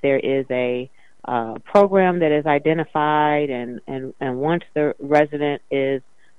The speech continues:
qualified, um, we can give them a payment, um, for them to use towards, towards, uh, whatever that capacity building, um, wealth building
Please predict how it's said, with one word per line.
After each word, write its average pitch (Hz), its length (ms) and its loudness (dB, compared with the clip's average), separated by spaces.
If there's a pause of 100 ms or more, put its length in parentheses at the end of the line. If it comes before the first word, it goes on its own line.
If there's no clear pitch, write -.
(180)
qualified, 143 1080 0 (340)
um, 139 220 -6
we 147 120 -4
can 135 400 -6
give 147 300 2
them 139 360 0
a 135 140 -2
payment, 135 640 -4 (240)
um, 131 240 -6
for 143 160 -4
them 139 320 2
to 143 60 -6
use 131 400 -10 (160)
towards, 131 560 -6 (1300)
towards, 139 380 2 (140)
uh, 135 160 0
whatever 147 440 2
that 139 200 0
capacity 143 640 -4
building, 131 760 -4 (320)
um, 131 260 -2
wealth 147 320 4 (100)
building 131 760 -4